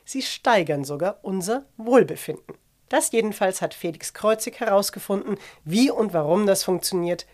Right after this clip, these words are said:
darüber sprechen wir gleich. Der Krieg in der Ukraine zeigt uns radikal, wie sehr unser aktueller Lebensstil von fossilen Energien abhängig ist.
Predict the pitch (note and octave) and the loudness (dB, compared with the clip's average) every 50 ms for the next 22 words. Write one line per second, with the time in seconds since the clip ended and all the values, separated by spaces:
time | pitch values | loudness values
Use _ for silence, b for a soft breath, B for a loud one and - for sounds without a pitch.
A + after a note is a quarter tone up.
0 | _ _ - G3 E3+ D#3 C3+ C#3+ D3 C3+ D3 D#3 - - - - - - F3 D3+ | _ _ 0 2 2 2 0 -2 -4 -6 -6 -6 -8 -12 -16 -10 -6 -4 -4 -4
1 | - F3 E3 F#3 A#3 A3 A3 F3 - - - - - _ _ _ _ _ _ _ | -2 -2 -2 0 0 0 0 -4 -4 -6 -10 -18 -20 _ _ _ _ _ _ _
2 | _ _ _ _ _ _ _ _ _ - A#3+ A#3 A#3 - C#4+ D#4 D4+ D4+ D4 C#4 | _ _ _ _ _ _ _ _ _ 4 4 4 4 2 -2 -2 0 2 4 6
3 | D4 C#4 C#4+ C#4 - - - A#3+ G#3+ F#3 D#3+ D3+ C#3+ - - - A3 G#3+ G#3+ G#3+ | 6 4 4 2 -2 0 2 4 4 4 4 0 -2 -6 -6 -4 -2 -2 -4 -4
4 | - - F3+ F3 E3 D3+ - - E3 F#3 A3 A#3+ C4+ - - G3 G3 F3+ F3 F#3 | -6 -6 -6 -4 -4 -4 -4 -2 0 2 2 2 0 -2 2 2 4 4 4 4
5 | F3+ E3+ F#3+ G3 F3 D3 C#3+ F#3+ A3+ B3 C4 A3 F3 A3 F3+ F3+ D3+ E3+ E3+ - | 2 0 -2 -4 -4 -4 -4 -2 0 0 0 0 0 -2 -2 -2 0 0 -2 -2
6 | F3 - - - F#3 E3 D#3+ D#3 D#3 D#3 E3 E3+ G3+ G3 - - - A3 G#3+ G#3 | -4 -8 -6 -4 -4 -2 -2 -2 -4 -2 -2 -2 -2 -2 -4 -4 -6 -6 -6 -4
7 | - B3 A#3 A3+ - B3 - - - F#3+ D#3+ D#3 D3+ D3+ - - F3 F#3 F#3+ F3 | -2 -2 -2 -2 -2 -2 -2 -2 -2 -2 -2 -2 -2 -2 -2 -2 -2 -2 0 0
8 | G3+ G3+ G3 D#3+ D3+ - - - E3+ - - E3 D3+ - - - - - - - | 0 0 0 0 -2 -4 -4 -4 -4 -4 -4 -8 -8 -8 -10 -12 -14 -12 -12 -12
9 | - - - - | -12 -12 -14 -20